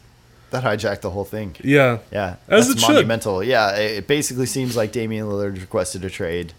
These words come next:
Speaker 1: Trailblazers are gonna look so different next season. They won't trade C J McCollum, apparently, though. So we'll
Speaker 2: Oh,
Speaker 1: see
Speaker 2: th-,
Speaker 1: what
Speaker 2: it's,
Speaker 1: happens
Speaker 2: it's
Speaker 1: here.
Speaker 2: over
Speaker 1: Yeah.
Speaker 2: now.
Speaker 1: Yeah.
Speaker 2: They have to, they have to blow it up if they're gonna
Speaker 1: Exactly.
Speaker 2: do it.
Speaker 1: That's what I'm trying to say. Yeah, like, they're, they're just fucking silly if they're not gonna try to blow it all up if Dame Lillard requests out.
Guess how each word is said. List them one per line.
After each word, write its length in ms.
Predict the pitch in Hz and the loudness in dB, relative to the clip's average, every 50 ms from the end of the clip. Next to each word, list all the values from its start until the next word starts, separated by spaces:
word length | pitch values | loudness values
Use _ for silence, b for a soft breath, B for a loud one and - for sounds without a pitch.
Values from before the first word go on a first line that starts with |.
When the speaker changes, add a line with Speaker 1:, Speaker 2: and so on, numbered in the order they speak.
| b b b b b b b b | b b b b b b b b
Speaker 1:
Trailblazers 640 | - - 131 120 117 110 113 110 101 92 107 104 - | -4 0 2 2 2 2 2 0 0 -2 -4 -6 -6
are 60 | 110 | -4
gonna 140 | 107 110 107 | -4 -4 -4
look 180 | 104 101 90 - | -4 -6 -6 -6
so 260 | - - - 123 113 | -6 -2 0 0 0
different 320 | 101 104 98 - 104 92 90 | 0 -2 -6 -6 -8 -10 -10
next 160 | 90 87 - | -10 -10 -10
season. 340 | - 110 98 87 95 87 - b b b b b b b b b _ - | -10 -10 -8 -8 -10 -12 -12 b b b b b b b b b _ -2
They 100 | 139 143 | 0 0
won't 380 | 139 131 139 190 208 208 - - | 2 2 2 2 2 2 -2 -2
trade 360 | - 185 180 165 151 - - | 0 2 2 2 0 -2 -4
C 160 | - 185 180 | -2 0 0
J 160 | 143 160 170 139 | 2 2 2 2
McCollum, 500 | 131 123 - 160 151 151 139 120 120 117 | 0 2 4 6 6 6 6 4 2 -2
apparently, 420 | - - 123 101 78 78 101 101 | -2 -2 -2 -2 -2 -4 -6 -4
though. 240 | 95 98 90 90 92 - | -4 -2 -2 -4 -4 -6
So 320 | - - 110 90 95 92 - - | -4 -2 -2 -2 -2 -4 -8 -2
we'll 120 | - 180 190 | 2 4 6
Speaker 2:
Oh, 20 | 165 | 6
Speaker 1:
see 160 | 143 156 151 | 6 6 6
Speaker 2:
th-, 40 | 131 | 6
Speaker 1:
what 100 | - 139 | 6 6
Speaker 2:
it's, 160 | 143 143 143 | 6 4 4
Speaker 1:
happens 140 | 139 135 208 | 4 4 4
Speaker 2:
it's 80 | - - | 4 6
Speaker 1:
here. 160 | 160 190 190 | 6 6 6
Speaker 2:
over 100 | 156 160 | 6 6
Speaker 1:
Yeah. 60 | 151 | 4
Speaker 2:
now. 320 | 143 139 131 117 104 98 - - | 6 4 4 4 2 -2 -4 -2
Speaker 1:
Yeah. 340 | 135 143 131 113 107 104 - - | 0 2 2 2 0 -2 -4 0
Speaker 2:
They 100 | - 175 | 4 6
have 120 | 190 208 202 | 6 6 6
to, 100 | 202 190 | 4 2
they 160 | 151 131 156 | 4 6 4
have 100 | 170 165 | 4 6
to 80 | 165 147 | 4 4
blow 260 | 123 143 143 139 135 | 4 6 6 6 6
it 80 | 131 131 | 6 4
up 120 | 120 - | 2 2
if 120 | - 156 147 | 2 0 2
they're 80 | 135 | 4
gonna 180 | - 240 - - | 6 6 6 6
Speaker 1:
Exactly. 200 | - - 131 110 | 6 2 0 2
Speaker 2:
do 40 | - | 2
it. 20 | - | 4
Speaker 1:
That's 180 | 170 185 185 | 4 4 4
what 80 | 185 180 | 4 2
I'm 80 | 156 147 | 2 2
trying 220 | - 185 170 151 | 2 2 2 2
to 60 | 147 | 0
say. 280 | - - 190 190 160 151 | 0 2 4 6 6 6
Yeah, 120 | 165 160 139 | 6 6 4
like, 200 | 123 123 123 123 | 4 2 2 2
they're, 200 | 156 156 143 135 | 4 4 2 2
they're 180 | 127 151 160 143 | 2 2 0 0
just 160 | 139 120 - | 0 -4 -2
fucking 280 | - 135 127 - 123 117 | -2 -2 -2 -2 -4 -4
silly 340 | - - 165 175 170 165 123 | -2 0 0 2 2 2 2
if 120 | 110 - | 0 -2
they're 100 | 120 110 | -2 -2
not 160 | 110 107 107 | -2 -2 -4
gonna 140 | 98 98 101 | -4 -4 -4
try 160 | 95 131 107 | 0 0 0
to 80 | 104 98 | 0 0
blow 260 | 117 123 120 113 104 | 0 0 0 0 2
it 60 | 98 | 0
all 220 | 104 107 113 117 117 | 0 2 2 2 2
up 160 | 113 104 90 | 2 2 0
if 120 | 110 98 - | -2 -4 -2
Dame 220 | - 117 110 113 | -2 -2 -2 -2
Lillard 300 | 110 113 117 113 107 98 | -2 -2 0 0 0 -2
requests 420 | 92 - - 104 92 - - - | -4 -4 -4 -4 -4 -4 -6 -6
out. 300 | 92 87 90 87 87 - | -6 -6 -4 -6 -8 -10